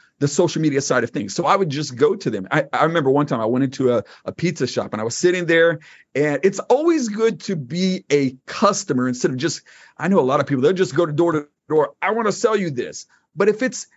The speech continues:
the easiest, the low-hanging fruit is people that you are sincerely connected to, businesses that you sincerely go to. You're, you're one of their customers, their clients. So I remember I was sitting down at a pizza restaurant.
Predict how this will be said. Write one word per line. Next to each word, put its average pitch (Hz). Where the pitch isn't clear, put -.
the 190
easiest, 226
the 165
low-hanging 214
fruit 240
is 160
people 214
that 151
you 175
are 147
sincerely 147
connected 180
to, 82
businesses 185
that 131
you 160
sincerely 156
go 160
to. 135
You're, 156
you're 170
one 190
of 247
their 202
customers, -
their 117
clients. 104
So 202
I 240
remember 277
I -
was 180
sitting 202
down 165
at 117
a 113
pizza 156
restaurant. 107